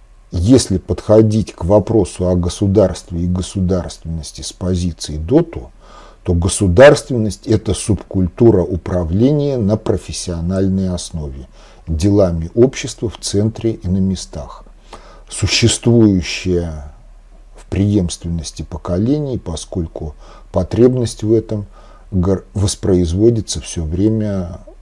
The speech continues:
самим обществом. Ну а дальше, понимаете, вот если идти по этапам полной функции, то есть целеполагание в отношении выявленного фактора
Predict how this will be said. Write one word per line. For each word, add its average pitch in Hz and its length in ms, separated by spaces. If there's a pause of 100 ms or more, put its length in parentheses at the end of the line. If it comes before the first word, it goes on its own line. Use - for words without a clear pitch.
(280)
самим 98 480
обществом. - 460 (1900)
Ну 139 200
а 185 60
дальше, 147 400
понимаете, 113 800
вот 82 140
если 98 420
идти 98 240
по 98 240
этапам 90 480
полной 90 480
функции, 85 760 (100)
то 80 580 (1600)
есть 110 400
целеполагание 95 1080
в 110 100
отношении 110 840
выявленного 101 840
фактора 90 840